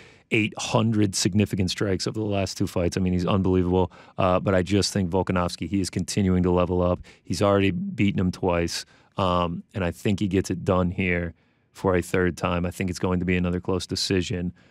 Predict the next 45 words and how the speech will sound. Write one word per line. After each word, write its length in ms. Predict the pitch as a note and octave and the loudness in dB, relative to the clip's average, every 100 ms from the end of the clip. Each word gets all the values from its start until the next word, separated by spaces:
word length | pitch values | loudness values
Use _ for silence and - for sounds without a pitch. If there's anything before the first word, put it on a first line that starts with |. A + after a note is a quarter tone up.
| _ - | _ -4
um, 460 | G#2 F2+ F2 E2+ E2 | 0 2 0 -2 -4
which 180 | G2+ F#2 | -4 -2
is 160 | F2 F2 | -2 0
why, 580 | G2+ A2+ F#2 D#2+ D2+ - _ _ _ _ _ _ - | 2 2 0 -4 -10 -18 _ _ _ _ _ _ 0
too 200 | C3 G#2 | 2 4
juicy 320 | A2+ - G2 | 2 2 0
not 300 | F#2+ F#2+ - | 0 0 -2
to, 340 | F2 F2 D#2+ | -6 -4 -4
New 120 | F2+ | 0
York 260 | A2 G#2 F#2+ | 4 4 4
Rick 360 | G#2+ G2 F2+ - _ _ _ | 2 2 0 -4 _ _ _
showed 460 | - - - B2+ B2 | -6 0 6 6 6
me 120 | A#2+ | 4
this 280 | G#2+ A2 - | 4 2 2
line. 240 | G#2+ G2+ G2 | 0 2 2
I 80 | |
had 160 | F#2 F#2+ | 2 0
to 80 | F2+ | 0
take 220 | G2 F2 | 0 2
it. 180 | F2+ E2+ - - | 0 -2 -8 -6
Max 220 | G2+ G#2+ | -2 0
Holloway 260 | G#2+ G2+ G2+ | 0 0 0
by 100 | F#2 | 0
split 300 | - - G2+ | -2 -2 -2
decision 400 | G2+ G#2+ F#2 F#2+ | 0 0 0 2
right 220 | G2+ G#2+ | 2 0
now 240 | G2 F#2+ G2 | 0 -2 0
on 180 | G2+ F#2 | 0 0
DraftKings 500 | G2 F#2+ - F#2 F2+ | 0 -2 -2 -2 -4
at 100 | - | -6
plus 340 | - A2 G#2+ | -2 0 0
eleven 380 | G2 G2 G2+ F#2 | 0 0 0 -2
hundred. 600 | - G2 G2 G#2+ G#2+ G2+ - - - - | -2 0 2 4 4 2 -4 -20 -10 -2
Uh, 520 | F#2+ F#2+ F#2 F#2 - - _ - | 2 2 2 2 0 -6 _ -2
yeah, 180 | A2+ | 0
I 40 | F#2 | 0
just 160 | F2+ | -2
felt 140 | - G2 | 0 0
like 100 | G2 | 0
in 60 | F#2+ | 0
a 80 | |
razor-thin 1120 | F2+ F#2 G2 F#2+ G2+ G2+ F#2+ - - G2+ G#2 G#2 | 0 2 2 2 2 2 2 -2 -4 -2 0 0
fight. 320 | - F#2 G#2 | 0 0 0
We've 140 | G#2 | -2
seen, 420 | - A2 G#2+ G#2 | -2 2 4 4